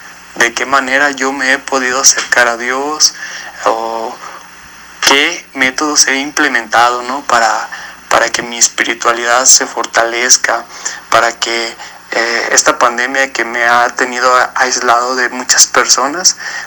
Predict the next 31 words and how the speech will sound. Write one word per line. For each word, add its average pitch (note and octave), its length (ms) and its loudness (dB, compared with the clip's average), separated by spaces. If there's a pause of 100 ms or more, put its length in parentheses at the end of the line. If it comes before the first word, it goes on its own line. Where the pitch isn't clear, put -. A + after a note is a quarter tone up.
(120)
pues A#2 300 2 (140)
realmente C3 500 0
me B2+ 140 -6
acerque - 480 0
más A#2+ 240 2
a A2+ 80 0
Dios? G2+ 400 -2
Entonces, - 880 -2 (360)
esto, C3+ 320 2
como C3 180 -2
ya A#2+ 80 2
lo B2+ 120 2
mencionabas, B2+ 760 2
y A#2 360 -4
como A#2 280 -4
me A#2 80 -6
gustaría A#2+ 420 0 (300)
hacer B2 280 4
énfasis, C3+ 680 0 (360)
eh, A2+ 420 -2 (460)
debemos C#3 380 2
de F3 100 0
tener B2+ 320 0
en D3+ 100 -2
cuenta B2 540 0 (480)
que A2+ 540 -2
la A#2 180 2
pandemia, C#3+ 760 0 (100)
eh, A#2+ 320 -2 (160)
debe C#3 220 4
de C#3+ 200 0